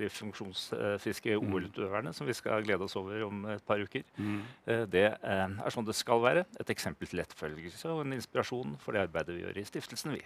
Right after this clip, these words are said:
Speaker 2: Hva imponerte deg mest?
Speaker 1: Det, det er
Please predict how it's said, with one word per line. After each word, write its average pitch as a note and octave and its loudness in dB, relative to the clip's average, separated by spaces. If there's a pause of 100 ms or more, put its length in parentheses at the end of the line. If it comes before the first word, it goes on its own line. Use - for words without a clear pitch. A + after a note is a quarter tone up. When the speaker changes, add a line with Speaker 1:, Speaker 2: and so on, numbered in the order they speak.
(240)
Speaker 2:
Hva C3 12
imponerte C#3+ 4
deg A2+ 2
mest? B2 2 (2250)
Speaker 1:
Det, - -16 (500)
det A#2+ 6 (360)
er G#2 6